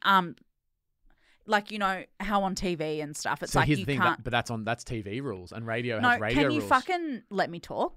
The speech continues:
Speaker 2: It's a wild, wild west, baby. We've just got a
Speaker 1: No,
Speaker 2: modem
Speaker 1: no,
Speaker 2: in
Speaker 1: no.
Speaker 2: a fucking cab.
Speaker 1: But you know how you can't, like, um, screen things? It's
Speaker 2: Mm.
Speaker 1: like, oh, not for, not to be screened and shared with people.
Speaker 2: Yeah.
Speaker 1: So does that mean that we can't, like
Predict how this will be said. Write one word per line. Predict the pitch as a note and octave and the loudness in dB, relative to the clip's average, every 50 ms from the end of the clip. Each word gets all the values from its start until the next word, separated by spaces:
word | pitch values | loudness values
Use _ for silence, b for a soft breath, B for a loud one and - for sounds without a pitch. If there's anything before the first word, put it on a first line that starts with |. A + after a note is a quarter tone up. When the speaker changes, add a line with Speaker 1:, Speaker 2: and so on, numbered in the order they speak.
| - - | -6 -4
Speaker 2:
It's | G3 - - | -4 -2 -2
a | F#3+ | 0
wild, | E3 E3 E3 F3+ F#3+ F3 | 2 4 6 6 6 4
wild | E3+ D3 C3 | 2 2 2
west, | C3+ D#3+ G3 - - | 2 0 0 0 -2
baby. | C#3+ C3+ C#3 D3+ | -2 0 0 0
We've | E3 F#3+ G3 F3 | 2 0 0 0
just | F3+ D#3+ - | -2 -4 -2
got | F3+ | -2
a | D#3+ | -2
Speaker 1:
No, | D#3 C#3+ C#3 | 0 2 4
Speaker 2:
modem | D#3+ C#4 | 4 6
Speaker 1:
no, | C4+ C4 | 6 6
Speaker 2:
in | B3 | 6
Speaker 1:
no. | B3 A3 | 6 6
Speaker 2:
a | F#3+ | 6
fucking | D#3+ C#3 - C#3+ B2 | 4 2 0 -2 -6
cab. | - D3 D#3 F#3+ F3+ B2 - - | -2 0 2 2 2 0 -2 -4
Speaker 1:
But | - C4+ C4+ | -2 -2 0
you | C4 C4+ | 2 4
know | C4 C4 C#4 | 6 6 6
how | C#4 D4+ D4+ | 6 6 4
you | C#4+ B3 B3+ G#3+ | 4 2 0 -2
can't, | - - A3 A3+ G#3 G#3 G#3 G#3 G3 - | -2 0 2 4 6 6 6 6 4 0
like, | - A3 G3+ F#3 F#3 - - - - G#3+ - - | 2 4 6 6 6 4 0 -10 -14 -8 -2 2
um, | G3 G3 F#3+ F#3 F3+ F3 F3 E3+ E3 E3 E3+ F3 - _ _ _ _ _ _ _ - _ _ _ _ _ _ _ _ _ _ _ _ _ _ _ _ _ _ _ - F#3 | 4 6 6 4 4 2 -2 -8 -8 -10 -10 -12 -14 _ _ _ _ _ _ _ -20 _ _ _ _ _ _ _ _ _ _ _ _ _ _ _ _ _ _ _ -10 -4
screen | - - - - - - - F#3+ G3 G3 G#3 G3 G3 G3 G3+ G3+ G3 | 0 2 2 2 2 0 -2 -2 2 4 4 4 4 2 2 2 2
things? | - - - G#3+ G3 F#3 F#3 F#3+ F#3 - - | 0 0 0 0 0 0 0 -2 -2 -2 0
It's | A3 A3+ F#3+ | 0 2 6
Speaker 2:
Mm. | A3+ | 8
Speaker 1:
like, | G3+ G3+ - - - _ - | 8 8 6 2 -4 _ 4
oh, | A#3+ A#3 G#3+ | 6 6 6
not | G3+ G#3 A3 G3+ - - | 6 6 4 2 2 0
for, | - A3 - - | -2 -4 -2 -2
not | - G#3 G3 E3+ | -2 -4 -4 -4
to | E3+ F3+ | -4 -4
be | G3+ G3+ | -4 -4
screened | - - - F#3 F3 F#3 F3 F3+ | -4 -2 -2 -2 -2 -2 -2 -4
and | F3 F#3+ | -4 -4
shared | - - F3 E3+ D#3+ | 0 0 0 0 0
with | F3 E3+ - | -4 -6 -4
people. | F#3+ F3 F3 A#3+ C#4 F#4 - B | -4 -2 0 2 0 0 0 B
Speaker 2:
Yeah. | B G#3+ G3 | B -4 -2
Speaker 1:
So | C#4+ | 0
does | C#4 B3 | 4 4
that | D4+ D4 | 4 4
mean | D#4+ F4+ F#4 | 4 2 2
that | F4+ D#4 B3 | 2 2 2
we | C#4 B3 | 0 -2
can't, | - - A3+ A3 G#3+ A3 - | -2 0 2 2 2 2 2
like | G3 G3 F#3+ F#3+ F#3 - - - | 4 4 6 6 4 2 -4 -16